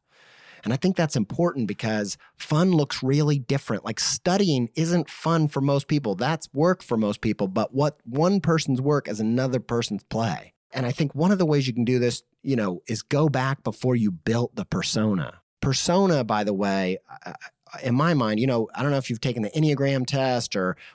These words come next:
or if you've ever heard, uh, any, any teachers say, you know, "What did you need to be to be lovable?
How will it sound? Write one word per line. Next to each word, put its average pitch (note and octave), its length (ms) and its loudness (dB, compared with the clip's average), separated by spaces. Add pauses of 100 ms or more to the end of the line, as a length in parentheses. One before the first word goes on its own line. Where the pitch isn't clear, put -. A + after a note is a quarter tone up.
(100)
or G2+ 80 -2
if F#2+ 100 -4
you've A#2+ 140 0
ever A#2 180 2
heard, A#2+ 380 2
uh, G2+ 280 0
any, G#2 320 -2
any G2 260 -2
teachers A2+ 540 -2
say, G#2+ 420 -2 (800)
you C3+ 100 2
know, F#2 200 -2 (320)
"What D#3 360 0
did D3 220 0
you B2+ 120 2
need B2 360 2
to G#2 100 -4
be F2 680 -4 (1000)
to A2+ 100 -2
be G#2+ 260 0
lovable? G2 760 -4